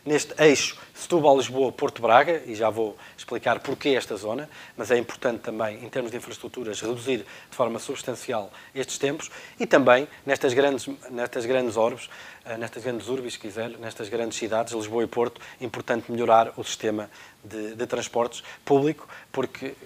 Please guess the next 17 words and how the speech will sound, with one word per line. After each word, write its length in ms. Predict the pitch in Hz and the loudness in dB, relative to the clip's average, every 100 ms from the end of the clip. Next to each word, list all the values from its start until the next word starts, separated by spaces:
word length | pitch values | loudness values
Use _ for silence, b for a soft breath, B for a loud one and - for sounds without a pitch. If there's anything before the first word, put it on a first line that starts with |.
| - | -20
aquilo 220 | - - | -14 -12
que 80 | 90 | -4
nós 140 | 107 - | -4 -2
sabemos, 460 | 104 110 113 - | -4 -4 -6 -10
o 40 | 110 | -6
número 240 | 120 117 | -4 -4
de 60 | - | -8
pessoas 380 | - 117 107 | -8 -6 -6
que 140 | - - | -8 -10
perdem 460 | - 120 107 98 98 | 0 2 2 -2 -2
horas 240 | 117 113 | 0 0
de 60 | - | -2
trabalho 380 | 113 110 110 107 | -2 4 4 4
no 80 | |
trânsito 500 | 107 117 107 98 - | -2 0 0 -2 -8
a 40 | 107 | -6
ir 200 | 110 | -4